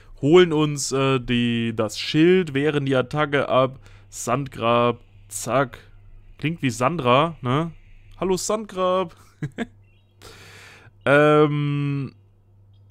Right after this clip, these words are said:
da hätte jetzt Elektro wieder nix gebracht, oder?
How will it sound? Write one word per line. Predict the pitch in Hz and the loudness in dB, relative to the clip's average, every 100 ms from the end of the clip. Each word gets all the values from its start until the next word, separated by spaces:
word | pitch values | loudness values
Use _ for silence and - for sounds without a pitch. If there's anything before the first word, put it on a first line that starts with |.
| _ _ _ _ - _ _ _ - | _ _ _ _ -20 _ _ _ -14
da | 120 110 | -6 -4
hätte | 120 156 | 0 0
jetzt | 170 156 147 | 2 2 2
Elektro | 143 - 135 135 | -2 -2 0 2
wieder | 131 127 | 4 2
nix | 143 - | 0 -6
gebracht, | 135 101 117 139 | -8 -2 0 0
oder? | 82 120 143 160 | 0 2 2 0